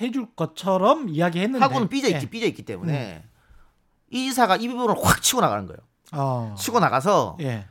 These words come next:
Speaker 2: 뭘 하나 이뤄. 민간이든 뭐든.
Speaker 1: 음.
Speaker 2: 민간에서 시작해서 뭘 하나 이뤄. 이뤄서 뭐 그게 뭐 축구가 됐든 뭐 공연이 됐든,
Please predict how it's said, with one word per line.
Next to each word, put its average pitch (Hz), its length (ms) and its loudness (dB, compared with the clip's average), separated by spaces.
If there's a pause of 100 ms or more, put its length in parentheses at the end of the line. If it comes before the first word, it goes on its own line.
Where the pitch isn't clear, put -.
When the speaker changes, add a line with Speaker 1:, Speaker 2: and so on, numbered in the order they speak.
(140)
Speaker 2:
뭘 214 320 10
하나 202 200 2
이뤄. 147 440 2
민간이든 220 500 4
뭐든. 127 500 -8
Speaker 1:
음. 131 280 -6
Speaker 2:
민간에서 196 380 2
시작해서 175 440 -2
뭘 160 200 0
하나 170 100 0
이뤄. - 420 -2 (320)
이뤄서 190 380 0
뭐 160 300 0 (160)
그게 147 180 -2
뭐 165 220 0
축구가 - 340 -4
됐든 143 420 -2
뭐 117 180 -8
공연이 175 360 0
됐든, 156 460 -4